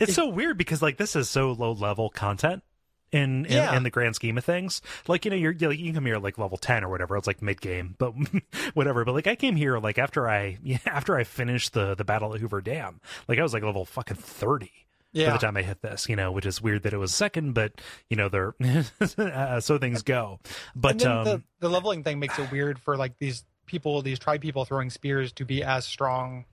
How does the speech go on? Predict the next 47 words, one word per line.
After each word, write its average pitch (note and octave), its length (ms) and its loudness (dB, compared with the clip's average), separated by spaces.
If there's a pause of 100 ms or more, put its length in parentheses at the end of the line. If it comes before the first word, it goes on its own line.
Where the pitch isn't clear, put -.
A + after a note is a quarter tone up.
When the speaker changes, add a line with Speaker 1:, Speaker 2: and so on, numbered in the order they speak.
Speaker 2:
It's D3+ 100 0
like E3 100 -2
the D#3 100 2
bandits D3 420 0
in C#3 80 -4
Oblivion B2+ 460 -2
with A#2+ 100 -6
Oblivion's B2 420 -2
leveling A#2+ 300 -2
system. C3 280 4
Speaker 1:
Oh, - 20 0
yeah, G2+ 300 -2
yeah. F#2+ 220 -6 (280)
Speaker 2:
You C3+ 80 -2
know, B2+ 120 2
like, C#3 160 0
where D#3 120 2
there's D3 160 0
like, F3+ 120 -6
"Oh, A#3+ 40 4
why G#3 200 4
is A#3+ 80 -2
this A#3+ 100 -12
guy A#3+ 120 -2
taking G3+ 320 -6
more E3 160 2
bullets C#3+ 380 0
than C3 180 0
a, B2+ 340 0
a B2+ 140 -2 (180)
Brotherhood B2+ 440 0 (380)
paladin?" C3 600 2
Speaker 1:
<laughs> - 60 -20 (420)
Yeah, G#2 240 4
yeah. F#2+ 160 0 (320)
And, E4 180 4
like, G#3 160 2
th-, G#3+ 220 -4
th-, G3+ 300 2
that's, F#3+ 240 2
that, F3 220 -2
that's E3+ 200 0
all D#3 100 4
mechanical A#2 480 -2
stuff, F#2 300 -4
but, G2 160 -4
like, G2+ 260 -2